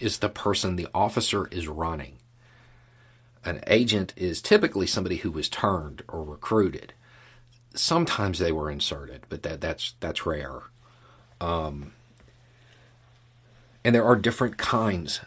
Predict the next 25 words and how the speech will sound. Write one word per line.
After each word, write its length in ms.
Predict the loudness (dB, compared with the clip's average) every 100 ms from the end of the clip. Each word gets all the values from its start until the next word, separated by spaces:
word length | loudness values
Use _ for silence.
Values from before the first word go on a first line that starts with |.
| -8
of 180 | -6 -6
agents. 680 | -8 -8 -10 -14 -14 -12 -12 -16 _ -20 -20 -20 _ -20 -20 -10
Now, 240 | -4 -2
one 200 | 0 0
of 100 | 2
the 60 | 2
most 360 | 2 2 2 0
overlooked 720 | 0 0 2 6 8 6 -2 -12 -10 -4
and 240 | -4 0
also 480 | 8 8 8 6 4
one 200 | 4 2
of 80 | -2
the 40 |
most 220 | -2 -4 -4
valuable 640 | 0 2 0 -2 -8 -14 -20 -20 -20 -20 -20 -20 -20 _
is 400 | 0 2 2 0
a 120 | -6
type 260 | 0 0 2
of 140 | 0 0
agent 380 | -2 -2 -6 -10 -20 -18 -6
called 260 | 0 2
an 160 | 0 -2 2
agent 380 | 2 4 0
of 180 | -2 -6 -6
influence. 800 | -8 -8 -10 -12 -12 -10 -10